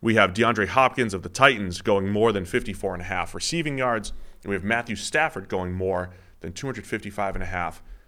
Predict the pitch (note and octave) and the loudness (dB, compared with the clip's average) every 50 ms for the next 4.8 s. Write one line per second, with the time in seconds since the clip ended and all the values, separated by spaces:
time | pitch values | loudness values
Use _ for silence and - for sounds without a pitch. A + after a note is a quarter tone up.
0 | - - - - - - - - - A#2 A#2+ A#2+ - - F#2+ F2+ F2+ E2 - - | -20 -20 -20 -20 -20 -16 -12 -6 0 0 0 0 0 -6 -8 -6 -6 -6 -6 -8
1 | - - - - A2 G#2 - G#2+ F2+ - - G2+ F#2 F#2+ G2 G#2 A2 A2+ G#2+ G2+ | -8 -8 -2 0 0 0 0 -4 -6 -4 -2 -2 -2 -2 -2 0 0 0 0 -2
2 | G2+ G2+ G2 - G#2 G#2+ G#2 G2+ G2 F#2 F2+ - - G#2+ F#2+ F#2+ - G#2+ F#2 - | -4 -4 -4 -4 -6 -4 -4 -4 -4 -6 -10 -6 -4 -4 -4 -4 -4 -8 -8 -4
3 | - B2+ A2+ A2+ C#3+ F3+ - A#3 G3 - - - F#3 D#3 E3+ G#3 G3+ G3+ - - | -4 -4 -4 -4 -4 0 0 0 0 0 -2 -4 -2 2 2 2 2 2 0 -4
4 | F#2 - - E2+ D#2+ - - - A2 A2 B2 A#2+ G2+ D#2 - - | -6 -6 -6 -8 -8 -8 -6 -6 -4 -2 -2 -2 -2 -2 -4 -8